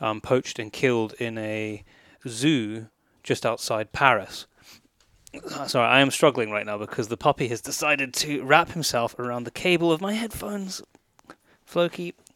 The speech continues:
you're not invited onto the podcast. Anyway, <laughs> what I was saying was that, yes, this is the first time it's ever happened in Europe, as far as I know. Uh, and this four-year-old rhino was shot three times in the head, and its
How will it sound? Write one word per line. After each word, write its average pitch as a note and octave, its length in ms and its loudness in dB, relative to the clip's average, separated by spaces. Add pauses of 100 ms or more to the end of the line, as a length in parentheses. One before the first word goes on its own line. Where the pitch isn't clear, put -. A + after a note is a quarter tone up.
(140)
you're C#3 340 -2
not E3 300 2
invited D3 440 -2
onto A2+ 160 -8
the - 120 -20
podcast. - 380 -8
Anyway, C3 220 4 (120)
<laughs> - 140 -14
what F#3 100 8
I F3 80 10
was F#3+ 200 12
saying A#2+ 380 6 (380)
was C3+ 320 10
that, C#3+ 100 0
yes, C#3+ 340 4
this C#3 220 0
is D#3+ 80 -4
the D#3 60 -4
first E3 240 4
time D3 100 -2
it's - 80 -8
ever C#3+ 180 4
happened C3 280 -4
in A#2+ 100 -2
Europe, B2+ 260 4
as A2+ 80 -8
far A#2+ 180 6
as A2 100 2
I A2 60 -2
know. G#2+ 260 -2 (540)
Uh, A2 640 2
and A#2 380 0 (200)
this - 300 -2
four-year-old B2 800 2
rhino A2 520 2
was G#2+ 260 -4
shot - 260 0
three B2+ 180 -4
times A2 260 -6
in A2 60 -12
the G#2 80 -8
head, G#2+ 280 -2 (100)
and G#2 380 -8
its - 560 -6